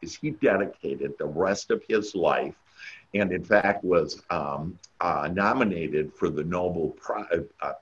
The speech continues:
Peace Prize for his work on this, and what a great contribution it was to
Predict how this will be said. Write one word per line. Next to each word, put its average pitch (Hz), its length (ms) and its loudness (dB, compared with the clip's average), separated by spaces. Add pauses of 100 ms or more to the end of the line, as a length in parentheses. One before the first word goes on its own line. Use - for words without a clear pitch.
Peace - 220 -2
Prize 78 540 -2 (400)
for 95 400 6
his 123 640 4 (300)
work 98 360 8 (300)
on 92 320 4
this, 85 500 0 (120)
and 85 180 0
what 85 200 4
a 82 100 2 (160)
great 104 440 2
contribution 92 1080 -2 (120)
it 82 260 0 (120)
was 78 480 0 (120)
to 85 400 2